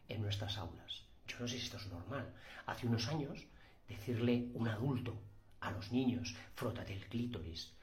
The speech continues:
o a lo-, o a los varones, "Métete un dedo en el culo y búscate la próstata para excitarte", yo entiendo que esto era casi un delito. Ahora se da en las clases. La corrupción de menores ahora es normalizada y se da en clase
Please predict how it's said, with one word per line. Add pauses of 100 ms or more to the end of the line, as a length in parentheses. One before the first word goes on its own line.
(120)
o
a
lo-,
o
a
los
varones, (220)
"Métete
un
dedo
en
el
culo
y
búscate
la
próstata
para
excitarte", (540)
yo
entiendo
que
esto
era
casi
un
delito. (680)
Ahora (240)
se
da
en
las
clases. (760)
La
corrupción
de
menores
ahora (600)
es
normalizada (180)
y
se
da (280)
en
clase